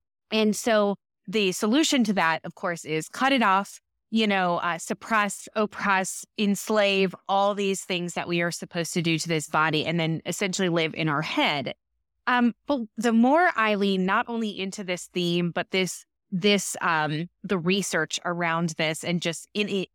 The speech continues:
and I should say in anecdotal research as well, the more I realize that when we control people's bodies or perceptions of their bodies, which also I'm gonna include sexuality in there, not as whose genitals are smashing up against whose, but, like, the essence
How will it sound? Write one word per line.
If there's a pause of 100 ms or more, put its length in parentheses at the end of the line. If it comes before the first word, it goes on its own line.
(100)
and
I
should
say
in
anecdotal
research
as
well, (460)
the
more
I
realize
that (320)
when
we
control
people's
bodies
or
perceptions
of
their
bodies,
which (120)
also
I'm
gonna
include
sexuality
in
there,
not
as (220)
whose
genitals
are
smashing
up
against
whose,
but,
like,
the
essence